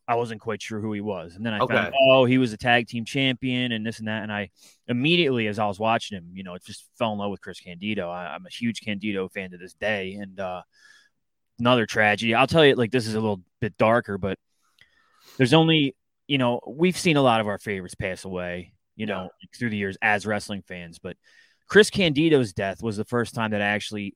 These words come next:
Speaker 1: like, said a prayer for someone that died in the business. Like, I felt so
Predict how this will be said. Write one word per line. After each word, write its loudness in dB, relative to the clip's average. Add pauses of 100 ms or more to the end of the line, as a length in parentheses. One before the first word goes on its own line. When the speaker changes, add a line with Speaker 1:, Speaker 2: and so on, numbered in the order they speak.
(160)
Speaker 1:
like, -10
said -2
a -4
prayer 0 (200)
for -8
someone -6
that -12 (240)
died 0
in -10
the -12
business. -10
Like, -10
I -6
felt -4
so 4